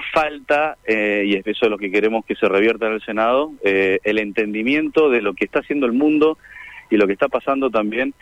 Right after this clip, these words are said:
en la, en la, en la evidencia de la información que tenemos y que sustenta lo que estamos planteando, porque si hoy en día tuviésemos controles, sanciones, eh, aumento de, de, de, de penas,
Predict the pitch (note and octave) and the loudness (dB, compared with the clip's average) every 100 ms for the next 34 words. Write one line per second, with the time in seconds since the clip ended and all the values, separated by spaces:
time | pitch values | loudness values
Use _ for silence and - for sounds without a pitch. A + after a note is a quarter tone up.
0 | - - _ G#2 G#2+ A2 B2+ G#2+ G#2 G2+ | -20 -20 _ -2 0 -2 -4 0 2 2
1 | G2 F#2+ F#2+ F#2 F2+ F2 E2+ G2 G2 F#2+ | 2 2 0 0 -2 -6 -4 -2 0 0
2 | F2+ F#2 G2+ F#2+ G2 A2 C3 A#2+ B2+ G#2+ | -2 -6 -2 0 2 2 0 0 2 2
3 | G2+ G2+ G2 F#2+ A#2+ A#2 G2+ G2 A2+ A#2+ | 0 -2 -2 0 -2 0 0 0 0 0
4 | C3 G#2+ G2 - F#2 G#2+ G#2+ A2 F2+ F2+ | 0 -2 -2 -6 -2 -2 0 0 0 -2
5 | G2+ G2 G2 F2+ E3 D#3 G#2 F#2+ F#2+ F#2 | -2 0 -2 0 0 0 -2 0 0 0
6 | G2 F2 - - - - - - A2 A2 | -2 -4 -10 -20 -20 -20 -14 -6 -2 0
7 | A2 A2 A2+ D3 D#3+ D#3+ D#3+ A#2 A2+ B2 | 0 2 2 2 0 0 0 0 0 0
8 | - C3+ B2+ B2 - _ _ _ _ B2 | 0 0 0 -2 -8 _ _ _ _ 0
9 | A#2 A2+ D3 A#2 G#2 - G#2+ G#2 - D3 | 0 2 2 2 0 -4 -6 -6 -2 2
10 | A#2 G#2 F#2+ - - - G#2 G2+ G2+ A2 | 2 0 -6 -10 -16 -2 0 2 0 0
11 | G#2+ B2+ C3+ C3 A#2+ A2 _ - G#2+ G#2+ | 0 -2 -2 2 2 2 _ -2 4 4
12 | G2+ G#2 G2+ G2 G2+ - D#3 C3 G#2+ F#2+ | 4 2 2 2 0 2 0 0 -4 -8